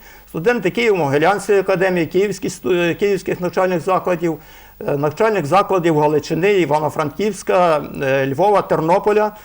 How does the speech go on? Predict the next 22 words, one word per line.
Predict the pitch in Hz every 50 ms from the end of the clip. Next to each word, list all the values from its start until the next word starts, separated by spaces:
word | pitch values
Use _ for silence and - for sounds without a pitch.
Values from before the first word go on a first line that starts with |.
| - - - - - -
е, | 147
вони | 147 147 156 160 175 196 202
засвоїли | 165 175 147 - 180 180 180 170 160 165 151
ці | - - 165 160 156 156
уроки. | 156 - - - 156 147 147 135 123 - 127 127 127 127 -
І, | - 151 143
е, | 135 135 139 143 139 - 135 139 - -
очевидно, | - 131 - 185 196 220 - 190 175
що | - - 165
ця | - 214 202
молодь | 202 208 208 196 185 190 -
прийде | - 190 196 185 165 180
на | 180 180 180
зміну | 147 170 196 190 160 156 147
сьогоднішній | 131 - - 170 160 151 156 143 - 160 139
політичній | - 165 151 131 - 170 160 - - 165
генерації. | 139 135 143 151 151 151 156 147 143 143 - 175 190 208 240 269 - - - - - - - - - - - -
Вона | - 135 151 175 180 196 202 190 160 127 123 - - - - - - - - - - - - - - - - - - - - - - -
буде | - 160 160 196 202 170 185
становити | - - - 185 185 190 185 190 180 143 -
основу, | 170 165 156 160 - 202 196 175 160 143 - - - - 135 127 - - - - -
я, | - - 151 147